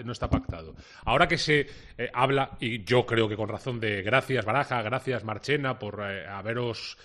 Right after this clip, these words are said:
eh, arriesgado y haber conseguido el objetivo de la permanencia, eh, ¿quién creéis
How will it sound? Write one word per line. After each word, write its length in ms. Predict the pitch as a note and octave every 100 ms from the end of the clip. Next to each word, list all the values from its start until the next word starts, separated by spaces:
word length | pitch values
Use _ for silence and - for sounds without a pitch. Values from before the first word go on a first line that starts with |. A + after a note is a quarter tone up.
| - - -
eh, 80 | -
arriesgado 640 | B2 B2 A#2+ G2+ D3 C3 A2
y 60 |
haber 180 | G#2+ A#2
conseguido 640 | B2+ A#2 B2 A#2+ A#2 A#2 A2+ - -
el 180 | G#2+ G#2+
objetivo 520 | A2 - A2 B2 B2 A#2
de 120 | A2+
la 260 | A2 A2 A2
permanencia, 640 | A2+ A2+ A#2+ C3 D#3+ F#3+ - - - -
eh, 200 | - - -
¿quién 600 | D3+ F3 A#3 C#4+ - -
creéis 840 | - D3 C#3 F3 B3+ C4+ - -